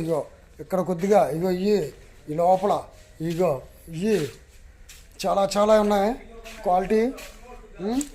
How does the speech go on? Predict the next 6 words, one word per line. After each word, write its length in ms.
ఎక్కడిదో 320
ఎప్పుడుదో 340
పాత 680
బండి 260
అయితే 200
అదిగో 200